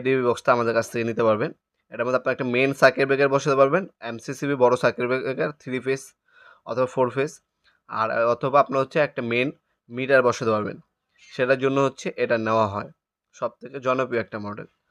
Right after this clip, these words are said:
অথবা আপনার সার্কিট ব্রেকার যদি বসেন, সেক্ষেত্রে বাসবার বসিয়ে আপনার সার্কিট ব্রেকার বসাতে পারবেন। এছাড়া আপনার হ্যাভেলস ব্র্যান্ডের আপনার যদি ডিবি বক্স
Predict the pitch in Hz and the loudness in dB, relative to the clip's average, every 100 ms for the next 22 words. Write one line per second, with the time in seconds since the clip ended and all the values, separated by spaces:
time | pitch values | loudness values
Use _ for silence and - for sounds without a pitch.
0 | _ _ - - 151 147 147 131 127 143 | _ _ -12 -4 -2 -2 2 2 4 0
1 | 143 147 139 143 143 139 170 156 127 123 | 2 2 2 4 4 4 -2 -2 0 4
2 | 110 113 123 117 120 165 170 139 117 113 | 4 6 4 4 0 0 -2 -2 -6 -4
3 | 123 113 120 113 113 113 107 110 123 151 | -2 -2 -2 -2 -2 -4 -6 -8 -6 2
4 | 143 - 131 120 131 127 139 143 147 127 | 2 2 0 2 2 2 2 4 6 6
5 | - 123 123 123 135 139 127 127 | 4 -4 -2 -2 -2 4 4 4